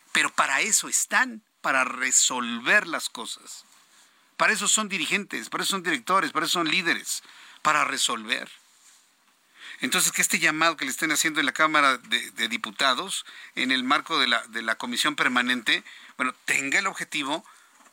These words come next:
de sanear las cosas, de que se encuentre el apoyo a los deportistas y que Ana Gabriela Guevara vuelva a recobrar esa imagen de líder del deporte. A mí, la verdad, en lo personal, me da mucha pena todo lo que ha pasado ella, ¿no?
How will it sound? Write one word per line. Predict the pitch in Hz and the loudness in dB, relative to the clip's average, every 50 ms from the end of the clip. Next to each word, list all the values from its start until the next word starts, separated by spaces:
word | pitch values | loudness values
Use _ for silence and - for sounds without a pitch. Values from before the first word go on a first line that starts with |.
| - - - _ _ _ _ - | -20 -20 -20 _ _ _ _ -18
de | 135 127 143 147 143 123 - - - - | -4 2 2 2 2 2 -4 -12 -4 -2
sanear | - - 147 135 131 135 151 180 196 | 0 2 2 2 2 4 2 2 2
las | 214 202 185 - - | 2 2 2 2 0
cosas, | - 175 156 143 - 165 170 180 208 190 - - _ _ | -2 -4 -2 0 0 0 0 -2 -2 -6 -10 -12 _ _
de | - 120 | -8 -6
que | - - | 0 2
se | - - | 2 2
encuentre | 117 104 - - 160 190 165 - 208 | 2 0 -2 -2 -2 0 0 0 2
el | 180 | 2
apoyo | 165 - - 180 175 170 170 156 | 2 2 0 0 2 2 2 2
a | |
los | 151 147 - - | 2 0 -2 -2
deportistas | - 131 - - 131 120 - - 147 127 - - 147 156 180 - - - - - - - - - - - - - - _ _ - | -4 -6 -4 -2 -2 -2 -2 -2 -2 -2 0 2 2 2 2 0 -4 -8 -12 -18 -18 -20 -20 -20 -20 -20 -20 -20 -20 _ _ -6
y | 143 | -2
que | - - 147 | 0 2 2
Ana | 143 143 | 2 2
Gabriela | 127 131 135 127 139 160 180 175 | 2 0 2 2 2 2 2 2
Guevara | 147 135 110 123 143 156 180 - - | 0 0 0 2 2 4 2 2 -2
vuelva | 123 117 - 120 131 147 156 160 185 | -8 -18 -10 -6 -2 -2 0 2 2
a | 190 | 2
recobrar | 185 165 - - 127 113 120 139 170 | 2 0 -4 -6 -8 -2 0 2 2
esa | 196 180 - - 185 170 | 4 4 2 4 2 2
imagen | 147 139 135 127 123 131 143 147 - - - 196 202 220 - _ _ _ _ - | 0 0 -2 -2 2 2 2 2 2 0 -2 -4 -4 -8 -14 _ _ _ _ -4
de | - 143 135 | 0 0 2
líder | 139 156 202 247 285 277 269 226 196 | 2 2 2 2 2 4 2 2 2
del | 160 139 120 | -2 -4 -4
deporte. | 110 123 - - - - - - - 113 | -4 -6 -6 -4 -6 -6 -6 -4 -2 0
A | 123 | 0
mí, | 160 226 240 | 2 2 2
la | 240 | 4
verdad, | 214 190 196 226 | 4 4 4 4
en | 214 | 2
lo | 190 - | -2 -4
personal, | 156 135 - 135 131 143 165 180 180 - - - - - - - - - - | -6 -6 -4 -2 0 0 0 0 -2 -8 -16 -16 -16 -16 -16 -16 -14 -6 0
me | 135 156 | 2 2
da | 180 | 2
mucha | 202 202 - - 160 131 - | 2 2 2 2 2 2 0
pena | - 160 165 160 143 135 127 - _ | 0 -2 -2 -2 -4 -4 -6 -6 _
todo | - 165 160 | -4 -2 -2
lo | 143 131 | -2 -2
que | - - 151 | -2 -2 -2
ha | 143 | 0
pasado | - 139 - - 143 139 139 135 135 | 0 0 0 2 2 2 2 2 0
ella, | 127 117 117 104 | 0 0 -2 -4
¿no? | 101 123 | -6 -10